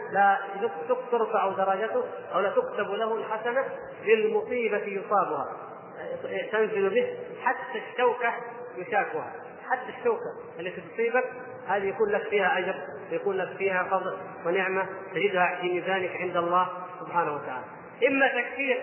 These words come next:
لخطيئة وإما زيادة في الحسنة، فهذا فضل من الله سبحانه وتعالى علينا. أحببت أن ننبه إلى هذا حتى لا نستغرق في الأسئلة والأجوبة بطريقة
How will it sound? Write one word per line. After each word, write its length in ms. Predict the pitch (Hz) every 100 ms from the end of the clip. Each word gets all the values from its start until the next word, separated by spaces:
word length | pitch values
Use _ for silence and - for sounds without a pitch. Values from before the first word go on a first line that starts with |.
| 202
لخطيئة 520 | 220 220 240 247 254 - - - - - - - -
وإما 500 | 175 226 247 226 214 214 -
زيادة 420 | 185 196 190 190 196 -
في 60 | 180
الحسنة، 440 | 170 165 151 135 - - - - -
فهذا 320 | 185 240 233
فضل 300 | 233 240 196
من 100 | 185
الله 320 | 175 185 185 185 - -
سبحانه 300 | - 185 170
وتعالى 420 | 160 147 151 185
علينا. 380 | 165 175 220 240 247 - - - - -
أحببت 380 | - 262 254 214
أن 140 | 202
ننبه 420 | 196 233 190 185
إلى 100 | 180
هذا 480 | 175 208 202 208 - - -
حتى 300 | 220 226 214
لا 160 | 226 233
نستغرق 560 | 196 - 240 208 180 - -
في 40 |
الأسئلة 540 | 180 170 214 - 180 170
والأجوبة 440 | 160 196 185 170
بطريقة 640 | 160 160 170 196 175 165